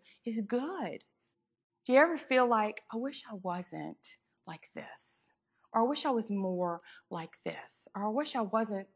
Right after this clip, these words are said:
so much like that"? This, this feeling of unhappiness, unsettled in what, what God's design is in you. Okay, he called it very good. Next slide.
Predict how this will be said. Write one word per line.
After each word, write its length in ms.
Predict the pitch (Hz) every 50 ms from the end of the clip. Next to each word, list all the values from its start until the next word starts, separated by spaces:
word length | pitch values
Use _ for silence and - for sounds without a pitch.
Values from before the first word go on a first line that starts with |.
| _ -
so 340 | - - - 254 240 277 294
much 540 | 262 214 170 160 165 - - - - - - -
like 300 | 175 160 156 - - -
that"? 440 | 180 160 - - - _ - - - _ _ _ _ _ _ _ _ _ _ _ _ _ -
This, 200 | 208 202 - -
this 260 | - 208 190 - -
feeling 460 | - - 233 240 254 254 240 226 202
of 140 | 185 175 180 - -
unhappiness, 720 | 202 208 202 - - 196 196 - - 185 175 175 - - -
unsettled 520 | 202 196 190 - - 202 190 190 180 170
in 140 | 170 175 170
what, 160 | 175 190 - - - - - _ _ -
what 160 | 185 190 185
God's 320 | 185 180 185 185 180 -
design 680 | - 185 175 160 170 165 160 165 175 196 202 208 202 -
is 300 | - 180 185 190 185 -
in 220 | - 196 190 202 208
you. 300 | 208 208 214 226 226 - - _ _ _ _ _ _ _ _ _ -
Okay, 180 | 214 - 208
he 220 | 180 185 - 311 339
called 520 | 330 - - - - 233 233 233 220 202
it 180 | 190 180 180 - _ _ _ - -
very 340 | 190 180 175 170 170 165
good. 400 | 156 - 165 143 139 135 139 135 - _ _ _ _ _ _ _ _ _ _ _ _ _ _ _ _ _ _ _ _ _ _ _ _ _ - _ _ _ _ _ _ _ _ _ _ _ _ _ -
Next 240 | 208 214 - - -
slide. 320 | - 190 180 175 170 170